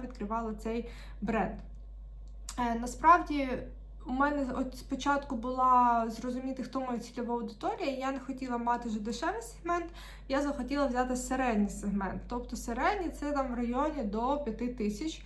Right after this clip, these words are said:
бо для мене дорогий сегмент — це вже десь за, за десять тисяч піжами, да, такі є, да, їх купують. Але важче знайти таку цільову аудиторію, тому що вони в більшості гоняться за якимось брендами в плані там Victoria's Secret, хоча,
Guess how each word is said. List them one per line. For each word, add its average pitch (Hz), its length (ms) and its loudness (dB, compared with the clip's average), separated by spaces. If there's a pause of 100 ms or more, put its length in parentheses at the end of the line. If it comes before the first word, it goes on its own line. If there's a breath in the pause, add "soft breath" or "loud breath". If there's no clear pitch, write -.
(380 loud breath)
бо 262 280 6
для 254 160 2
мене 262 360 0
дорогий 233 500 2
сегмент — 269 500 0
це 269 80 -2
вже 254 180 0
десь 226 240 0
за, 214 120 0
за 214 160 -2
десять 226 380 -2
тисяч 247 340 -4
піжами, 320 520 2
да, 285 200 4
такі 269 280 -2
є, 277 260 2
да, 233 180 0
їх 320 140 -2
купують. 190 480 -4 (340 loud breath)
Але 254 320 4
важче 277 380 6
знайти 240 320 -2
таку 254 220 -4
цільову 233 340 -2
аудиторію, 349 600 0
тому 262 180 -2
що 254 180 -6
вони 247 200 -2
в 226 60 0
більшості 247 520 -2
гоняться 240 500 -2
за 226 320 2
якимось 220 480 -4
брендами 220 680 2
в 214 80 -4
плані 226 380 0
там 208 360 0 (240)
Victoria's 226 460 -4
Secret, 339 340 -4
хоча, 277 480 4